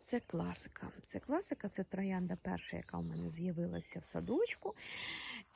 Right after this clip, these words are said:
І, е, вона ось так міняє відтінок, а хочу показати так, як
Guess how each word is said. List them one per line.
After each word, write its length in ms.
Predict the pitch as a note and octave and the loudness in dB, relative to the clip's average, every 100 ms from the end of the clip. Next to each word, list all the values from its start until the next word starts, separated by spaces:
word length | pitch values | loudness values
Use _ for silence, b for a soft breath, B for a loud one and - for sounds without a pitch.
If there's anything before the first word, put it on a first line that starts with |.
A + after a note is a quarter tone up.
| - | 4
І, 280 | A3 G#3+ G#3+ - | 8 8 4 4
е, 200 | G3+ G3 | 8 10
вона 320 | F#3+ G3+ G3+ - | 10 10 10 8
ось 200 | G3+ - | 4 4
так 340 | - E3+ - - | 4 4 4 8
міняє 480 | G3 G3 F#3 E3 E3+ | 12 12 12 10 8
відтінок, 500 | F#3+ - G#4+ G4 - | 6 4 4 6 2
а 60 | E3+ | -2
хочу 320 | - A3 G3 | -2 -2 -2
показати 580 | - - F#3+ D4+ - G3+ | -4 -2 0 0 0 -2
так, 240 | - B3 | -4 -4
як 80 | G3+ | -2